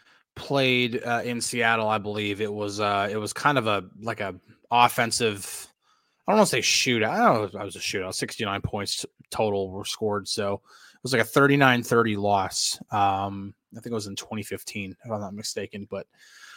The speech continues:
um, yeah, this one, I, I'm, I'm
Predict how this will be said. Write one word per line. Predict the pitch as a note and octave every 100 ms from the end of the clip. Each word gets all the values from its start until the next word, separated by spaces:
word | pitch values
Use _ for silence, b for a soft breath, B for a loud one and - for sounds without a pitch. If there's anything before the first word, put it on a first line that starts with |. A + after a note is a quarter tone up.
| B
um, | - B2 B2+ A#2+ A2+ A#2 - _ _ _ - - _ _ -
yeah, | D#3+ C3+ B2
this | F3+ F#3+
one, | G3+ F#3 F3 D#3+ - - - -
I, | B2+ D3 B2 D3+
I'm, | D3+ D3
I'm | C3+ D3 C#3 B2+